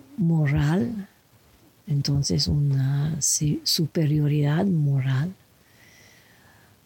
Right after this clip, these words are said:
Am, o puede también, ah,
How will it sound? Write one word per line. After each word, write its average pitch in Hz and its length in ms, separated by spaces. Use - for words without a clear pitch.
Am, 151 640
o 220 440
puede 180 420
también, 226 800
ah, 147 440